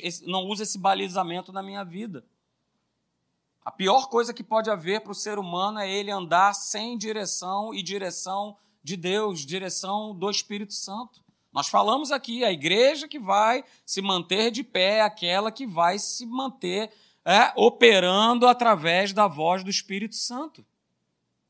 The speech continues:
Então veja, Romanos nove, capítulo de número nove, verso primeiro, diz assim, "Digo a verdade em Cristo."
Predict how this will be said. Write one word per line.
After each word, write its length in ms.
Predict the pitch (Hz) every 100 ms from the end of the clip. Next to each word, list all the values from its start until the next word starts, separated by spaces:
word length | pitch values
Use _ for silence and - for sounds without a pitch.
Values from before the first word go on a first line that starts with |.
| _ _ _ _
Então 200 | 135 240
veja, 300 | 247 254 170
Romanos 420 | 160 226 269 262 220
nove, 440 | 240 254 165 123 _ _ _ _ _ _ _ _ _ -
capítulo 460 | 233 254 247 247
de 100 | 214
número 320 | 226 233 214 196
nove, 540 | 180 190 202 226 196
verso 280 | 185 208 220
primeiro, 380 | 208 196 220 202
diz 140 | 196
assim, 200 | 196 190
"Digo 220 | 175 269
a 60 | 277
verdade 440 | 285 226 226 254
em 80 | 330
Cristo." 480 | 302 311 349 -